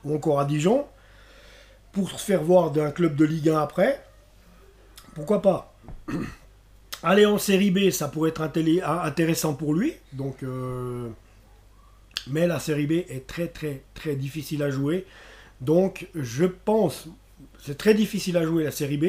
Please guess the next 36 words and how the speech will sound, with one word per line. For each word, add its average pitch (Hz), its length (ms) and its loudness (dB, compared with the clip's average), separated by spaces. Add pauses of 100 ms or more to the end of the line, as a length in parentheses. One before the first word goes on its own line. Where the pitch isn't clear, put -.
(380)
Je - 140 -14
tiens 190 220 4
ça 190 440 0 (360)
de, 131 1000 2
ben, 143 120 -2
même 180 220 4
Patrick 196 400 -2
Isabella 175 480 2
qui 151 160 -4
a 143 40 0
joué 151 220 2
à 131 80 -4
Sassuolo 185 540 0
quand 131 200 -10
ils 143 140 -6
étaient 151 420 -4 (360)
en, 117 920 -8
en 123 60 -8
D 202 220 2
quatre 190 260 -2
italienne 175 460 0
ou 139 100 -2
en 131 40 -4
D 202 160 0
trois 196 200 0
italienne, 180 440 -2 (520)
et 190 420 2
je 139 140 -2
me 190 160 4
souviens 196 340 0
qu'une 180 160 -2
fois 196 160 -2
il 165 120 0
a 147 80 0
dit : « 202 260 -2 (960)
Waouh, 170 340 2